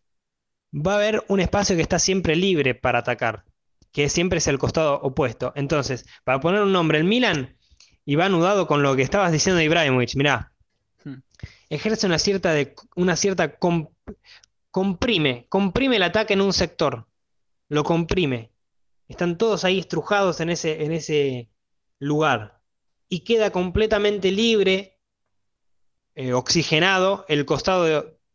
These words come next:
Speaker 1: contrario. Por ejemplo, en la izquierda, si juegan por la izquierda, poner el caso como recién, el Milan tiene un espacio libre en la derecha, por lo general. Porque hace esa,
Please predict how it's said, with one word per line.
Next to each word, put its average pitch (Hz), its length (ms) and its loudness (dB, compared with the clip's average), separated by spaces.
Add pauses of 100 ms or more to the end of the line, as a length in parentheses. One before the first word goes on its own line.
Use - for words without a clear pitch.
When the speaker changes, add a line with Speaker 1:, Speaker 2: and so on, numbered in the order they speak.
Speaker 1:
contrario. 147 540 0
Por 131 140 0
ejemplo, 151 320 0
en 143 60 0
la 143 60 2
izquierda, 202 640 0
si 151 120 -4
juegan 170 220 0
por 147 100 0
la 143 60 2
izquierda, 196 340 0
poner 143 180 2
el 135 60 -2
caso 143 240 -2
como 131 140 0
recién, 185 400 -4 (800)
el 147 240 0
Milan 196 360 0
tiene 185 260 2
un 160 460 0
espacio 156 440 0
libre 165 280 2
en 156 80 0
la 139 80 4
derecha, 135 400 0
por 123 120 0
lo 120 80 0
general. 117 360 -6 (320)
Porque 139 240 0
hace 170 240 0
esa, 160 280 -2